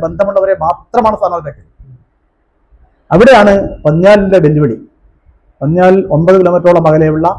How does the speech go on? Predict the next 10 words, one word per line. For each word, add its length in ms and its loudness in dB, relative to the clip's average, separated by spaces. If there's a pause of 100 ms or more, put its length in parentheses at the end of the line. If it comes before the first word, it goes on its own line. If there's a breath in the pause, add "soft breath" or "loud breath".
(760)
അഡ്വക്കേറ്റ് 360 0
ഇ 80 2
വി 160 4
രാമകൃഷ്ണൻ 440 -2 (800)
ച-, 200 -2
സ്ഥാനാർത്ഥിയാക്കി 640 -2
വന്നതിലുള്ള 380 0 (800)
പ്രതിഷേധമാണ് 760 2 (840)
എൻ്റെ 200 0
സ്ഥാനാർത്ഥിത്വം 640 -2